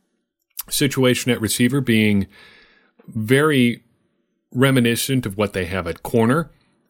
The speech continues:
and on the defensive line, namely a fairly well-established group of guys, or at least a, a depth chart that looks pretty well filled out, but one that could probably use a little bit of depth.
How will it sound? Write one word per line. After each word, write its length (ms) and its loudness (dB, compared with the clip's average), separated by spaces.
and 320 2
on 140 2
the 80 -2
defensive 500 -4
line, 360 -2
namely 680 0
a 120 -2
fairly 360 0
well-established 960 0
group 320 0
of 200 -8
guys, 420 -4
or 140 4
at 80 0
least 280 -2
a, 240 0
a 80 -2
depth 380 -2
chart 300 -2
that 180 -4
looks 240 -2
pretty 240 -4
well 240 0
filled 340 -6
out, 300 -2
but 260 2
one 280 0
that 180 -2
could 180 -4
probably 480 -4
use 360 -6
a 100 -12
little 240 -6
bit 160 -6
of 120 -6
depth. 380 -4